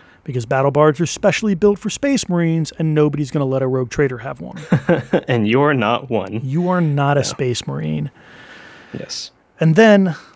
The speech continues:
Speaker 1: lastly, for every two hull points of capital ship in your fleet,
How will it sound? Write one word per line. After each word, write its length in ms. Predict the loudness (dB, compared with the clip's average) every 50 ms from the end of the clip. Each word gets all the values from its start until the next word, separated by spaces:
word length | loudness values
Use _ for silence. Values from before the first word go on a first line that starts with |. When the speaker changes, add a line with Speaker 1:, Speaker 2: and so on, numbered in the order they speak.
| _ -6
Speaker 1:
lastly, 720 | -2 2 2 4 2 2 0 -4 -6 -6 -6 -6 -8 -12 -16 _
for 260 | _ -8 0 2 2
every 240 | 2 2 0 -2 -6 -6
two 280 | -4 0 2 4 4 2
hull 260 | 2 0 0 0 0
points 360 | 0 0 0 0 0 -2 -4
of 140 | -8 -14 -12
capital 420 | -4 0 0 2 2 2 2 2 2
ship 240 | 2 0 0 0
in 80 | 2 2
your 140 | 0 0 -2
fleet, 380 | -2 -2 0 0 0 0 -4